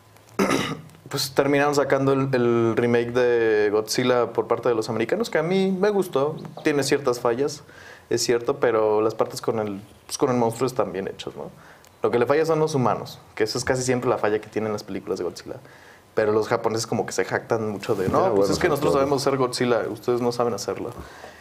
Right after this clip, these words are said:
Speaker 1: Y, pues, traen esta nueva idea, <clears throat> traen una nueva película, y lo que me sorprende mucho es que la dirige,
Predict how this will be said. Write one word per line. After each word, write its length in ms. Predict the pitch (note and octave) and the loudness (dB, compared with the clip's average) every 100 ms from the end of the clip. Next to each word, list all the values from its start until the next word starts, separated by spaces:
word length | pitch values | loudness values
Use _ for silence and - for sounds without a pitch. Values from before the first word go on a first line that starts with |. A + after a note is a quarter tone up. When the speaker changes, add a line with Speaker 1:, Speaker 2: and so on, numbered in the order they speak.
| - | -2
Speaker 1:
Y, 380 | B2 C3 B2+ B2 | 2 4 4 2
pues, 180 | A#2+ - | 0 0
traen 240 | C#3 C#3 | 2 2
esta 180 | C3+ C#3+ | 2 2
nueva 220 | C3+ C3+ | 2 4
idea, 480 | C3+ D#3 F#3 G3+ - - - - - - - | 4 4 2 0 -8 -20 -20 -20 -20 -20 -10
<clears throat> 400 | - - D#3 - - | -4 -2 -4 -4 0
traen 200 | C3+ C#3+ | 2 2
una 80 | C3+ | 2
nueva 220 | C#3 C#3 | 2 2
película, 420 | C3+ C#3 F#3 F#3+ C#3+ | 0 2 0 0 0
y 80 | C#3+ | 0
lo 260 | C#3+ D3+ | 2 0
que 80 | D#3 | 2
me 380 | D#3+ E3 E3 D#3 | 2 4 2 2
sorprende 400 | D#3+ D#3+ B3 D#4+ | 0 2 0 0
mucho 340 | C4 A#3+ A3+ | 0 2 0
es 120 | G#3 | 0
que 720 | - G#3+ F#3+ D#3 C3 A2+ A2 G#2+ - F#2+ | 0 2 4 4 4 4 4 0 -4 -6
la 140 | A#2+ B2 | 0 2
dirige, 560 | C3+ E3+ E3 G#3+ A3+ | 2 0 0 0 0